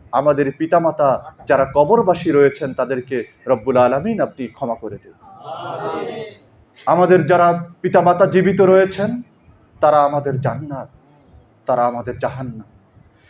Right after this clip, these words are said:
Speaker 1: যদি তাদেরকে আমরা ভালোভাবে সেবা শুশ্রূষা করতে পারি, তাদের হক আদায় করতে পারি, তাহলে তারা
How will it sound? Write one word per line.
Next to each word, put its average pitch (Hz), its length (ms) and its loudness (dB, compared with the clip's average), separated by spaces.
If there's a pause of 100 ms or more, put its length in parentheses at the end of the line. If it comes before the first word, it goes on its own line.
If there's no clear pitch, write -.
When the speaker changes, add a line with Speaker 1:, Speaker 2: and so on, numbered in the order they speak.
(220)
Speaker 1:
যদি 175 260 4
তাদেরকে 175 480 2
আমরা 170 280 4
ভালোভাবে 175 480 2
সেবা 185 280 2
শুশ্রূষা 190 520 -4
করতে 190 300 0
পারি, 185 240 2 (920)
তাদের 185 240 4
হক 190 400 4
আদায় 202 280 4
করতে 202 280 0
পারি, 196 240 2 (340)
তাহলে 160 280 0
তারা 156 240 2